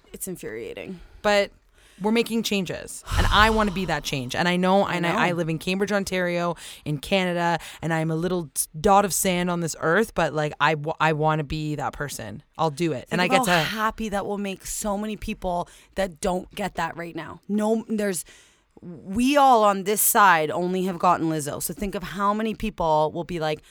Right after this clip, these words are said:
Speaker 1: "Oh my God, if she can do it, I can do it."
Speaker 2: Yeah.
Speaker 1: You know?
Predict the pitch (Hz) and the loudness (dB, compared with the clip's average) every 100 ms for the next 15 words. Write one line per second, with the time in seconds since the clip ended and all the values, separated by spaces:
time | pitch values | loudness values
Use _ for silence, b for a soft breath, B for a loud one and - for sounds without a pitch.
0 | b b 190 180 156 151 - - 175 185 | b b -4 -2 -2 -4 -6 -10 -8 -6
1 | 170 165 - 147 139 131 - - 175 165 | -4 -2 -2 -4 -6 -12 -12 -14 -10 -8
2 | 139 143 _ - 170 165 190 269 | -8 -10 _ -10 -6 -2 -2 -4